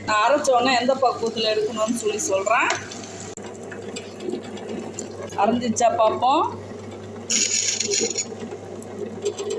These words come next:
கொஞ்சம் ரவை பக்குவத்துக்கு எடுத்துக்கலாங்க. அப்பதான் வந்து சூப்பரா இருக்கும். இட்லி வந்து கொஞ்சம் குண்டு குண்டா வரும். அப்பதான் இந்த, இந்த ம-, இந்த அரிசியை பொறுத்தவரை கொஞ்சம் செவந்த நிறமா தாங்க இருக்கும்.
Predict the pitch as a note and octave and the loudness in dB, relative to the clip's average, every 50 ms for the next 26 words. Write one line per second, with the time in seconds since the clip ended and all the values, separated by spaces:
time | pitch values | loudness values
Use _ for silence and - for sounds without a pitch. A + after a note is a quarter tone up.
0 | - - - A3 - - B3 B3+ C4+ C#4 C#4+ D4+ D4 C#4+ B3+ B3 C4+ C#4 C#4 - | -6 -6 -8 -10 -4 2 4 6 6 6 8 8 8 8 8 8 8 6 6 4
1 | C4 B3 - - C4+ C4 - C#4 B3+ B3+ B3+ A#3+ - A3+ G#3 A3 G#3+ G#3+ G#3 G#3 | 0 0 2 2 2 2 4 2 2 2 2 0 0 -2 0 2 4 4 4 4
2 | A3 B3+ D4+ C#4 - - - - A3+ A3+ A3+ G#3+ - - - - - - - - | 4 4 4 4 2 0 0 2 4 4 4 2 0 -2 -8 -8 -8 -8 -4 2
3 | G#3+ G#3 G3 F3+ - - G3+ A3+ C4+ D#4+ - - - - - - - - - - | 4 4 4 4 2 0 2 4 4 4 2 2 -2 -4 -4 -6 -6 -8 -8 -8
4 | - A3 - - - - - - - - - B3 A3+ G#3+ G3 G3+ G#3 A#3 - A3 | -10 -10 -10 -10 -8 -8 -8 -6 -6 -4 0 2 4 4 4 4 2 0 0 -2
5 | G3+ G3 G3 G3+ G3+ G3+ G3 G3 G3+ G#3 G#3 G#3 G3+ G3 F3+ F3 F3+ F#3+ G3 F3+ | -4 -4 -4 -6 -6 -6 -8 -6 0 4 4 6 6 6 6 6 6 6 4 2
6 | - - F3 F#3 F#3 F#3+ A#3 D#4 - - - - - - - - - - - - | 0 -2 0 2 2 4 4 2 0 -2 -8 -10 -10 -10 -10 -10 -10 -10 -10 -10
7 | - A3+ - - - - - - - - - - - - - - - - - - | -10 -10 -10 -10 -10 -10 -10 -10 -10 -10 -10 -10 -10 -10 -12 -10 -10 -10 -10 -10
8 | - - A3 A#3 A3+ A3 A3+ A#3 A#3 A#3 B3+ B3 B3 B3 A#3+ B3 B3 B3+ C4+ C4+ | -10 -2 4 6 8 8 8 6 6 4 4 4 6 6 6 6 4 4 6 4
9 | C4+ C4+ - D#4+ D#4+ - C4+ C4+ A#3 G3+ B3 B3 C4+ C#4+ C#4 C4 B3+ C4 - - | 4 4 4 4 4 4 4 4 2 4 4 4 2 2 2 2 4 4 4 4
10 | D4+ C#4+ - - A#3+ A#3+ C4 C4 C#4 C4+ B3+ A#3+ A#3 A#3 A3+ A3 G#3+ A3 A3+ A#3 | 4 2 4 4 4 4 4 4 4 4 6 4 6 6 6 4 4 4 2 2
11 | - A#3 A3 G#3 - - G#3+ A3+ B3 D4 E4+ G4+ | 2 2 0 0 -2 0 2 4 4 6 4 4